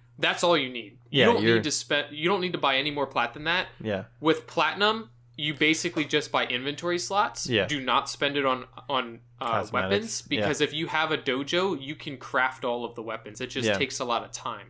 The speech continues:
Speaker 2: Yeah.
Speaker 1: and resources. Um, but yeah, I spent money to get the Platinum half off.
Speaker 2: Yeah.
Speaker 1: And then, like, a week later, they gave me a sixty percent off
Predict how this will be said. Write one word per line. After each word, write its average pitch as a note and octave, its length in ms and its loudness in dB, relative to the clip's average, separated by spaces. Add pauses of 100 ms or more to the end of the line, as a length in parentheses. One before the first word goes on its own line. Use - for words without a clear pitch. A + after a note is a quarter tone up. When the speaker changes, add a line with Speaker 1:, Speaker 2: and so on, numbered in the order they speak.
(160)
Speaker 2:
Yeah. G2+ 220 0
Speaker 1:
and A#2+ 120 -8
resources. A#2+ 720 -8 (540)
Um, A2 420 2 (880)
but D3 160 6
yeah, D#3 240 4
I C#3 160 2
spent D#3+ 420 0
money C#3+ 520 2
to C#3+ 120 -10
get C#3+ 240 0
the C#3 60 0
Platinum C3+ 380 -2
half B2+ 260 -2
off. A2 400 -2 (220)
Speaker 2:
Yeah. B2 180 4
Speaker 1:
And G2+ 100 2
then, C#3 140 2
like, C3 160 2
a C3+ 80 0
week D3 260 0
later, D3+ 380 4
they B2+ 120 0
gave C3 220 2
me B2+ 80 -4
a A#2+ 60 0
sixty - 420 -6
percent B2+ 380 -6
off A2 200 -6